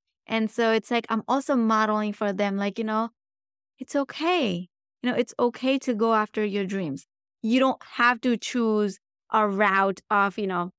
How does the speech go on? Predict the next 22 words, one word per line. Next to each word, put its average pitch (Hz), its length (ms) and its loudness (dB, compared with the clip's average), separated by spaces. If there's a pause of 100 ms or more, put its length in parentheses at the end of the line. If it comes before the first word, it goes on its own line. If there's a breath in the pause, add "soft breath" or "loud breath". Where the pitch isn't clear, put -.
(200)
going 208 180 -2
to 269 60 2
school 269 640 4
and 185 180 -2
then 185 100 -4
going 190 140 -2
to 285 80 -2
college 240 800 2
and 208 200 -2
then 196 380 -2
get 190 180 0
a 262 80 0
degree 233 560 0
and 202 200 -2
then, 202 160 -4
you 196 120 -4
know, 180 180 -4
going 202 320 -4
to 247 80 -2
corporate. 240 540 -2
You 240 160 -2
don't - 140 -2